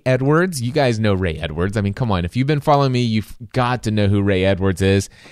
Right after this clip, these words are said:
And yes, Ray is confirmed. He will be on stage speaking at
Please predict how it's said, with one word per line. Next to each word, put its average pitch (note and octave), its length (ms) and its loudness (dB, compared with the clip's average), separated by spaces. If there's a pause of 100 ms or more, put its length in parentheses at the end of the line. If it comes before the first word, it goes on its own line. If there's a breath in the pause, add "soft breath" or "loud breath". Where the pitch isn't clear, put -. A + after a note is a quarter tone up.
(200 loud breath)
And G2+ 420 -2
yes, A#2+ 480 0
Ray A2 540 4
is A#2 300 -2
confirmed. G#2 480 0
He G#2+ 240 -2
will G#2 460 4
be G#2 380 0
on G2+ 260 0
stage G#2 460 -2
speaking C3+ 800 -4
at A2+ 380 -2